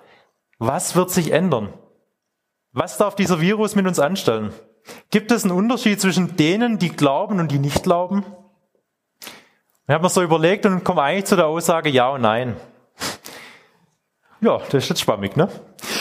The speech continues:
Werden auch Christen gehalten, die Regel einzuhalten? Definitiv ja. Werden wir dran gehalten, uns auch vernünftig zu verhalten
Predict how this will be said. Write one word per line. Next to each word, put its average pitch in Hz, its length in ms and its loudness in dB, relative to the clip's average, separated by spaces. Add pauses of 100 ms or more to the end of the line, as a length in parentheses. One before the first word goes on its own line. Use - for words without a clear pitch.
(160)
Werden 185 340 2
auch 202 220 0
Christen 240 400 0
gehalten, 202 480 2
die 190 100 4
Regel 190 320 2
einzuhalten? 196 760 2 (640)
Definitiv 151 640 2
ja. 101 340 0 (720)
Werden 196 320 0
wir 247 280 4
dran 190 280 0
gehalten, 175 560 2
uns 165 160 2
auch 156 200 4
vernünftig 185 840 0
zu 160 140 0
verhalten 135 600 0